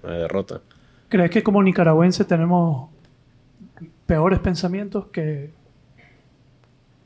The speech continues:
Speaker 2: crees que tenemos más difícil la parte del pensamiento en
Speaker 1: Sí,
Speaker 2: esa línea?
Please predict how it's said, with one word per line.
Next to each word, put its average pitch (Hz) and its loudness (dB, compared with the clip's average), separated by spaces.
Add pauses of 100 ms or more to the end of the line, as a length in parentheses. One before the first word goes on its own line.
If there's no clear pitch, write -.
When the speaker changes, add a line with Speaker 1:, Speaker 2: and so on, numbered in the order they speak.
(180)
Speaker 2:
crees 165 0
que 196 2
tenemos 196 0
más 202 0
difícil 208 -2
la 165 2
parte 180 0
del 175 -2
pensamiento 190 -4 (300)
en 185 -2
Speaker 1:
Sí, 175 -2
Speaker 2:
esa 190 -2
línea? 226 -4